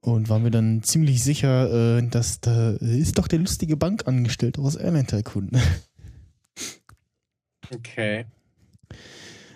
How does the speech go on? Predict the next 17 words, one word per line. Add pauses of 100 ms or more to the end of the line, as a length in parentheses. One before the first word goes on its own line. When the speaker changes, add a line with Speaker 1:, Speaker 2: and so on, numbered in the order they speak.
Speaker 1:
Ich
hab
das
übrigens
mal,
ähm, (680)
wo
war
denn
das?
Ähm,
ach
genau,
da
gab's
irgendwie
ein,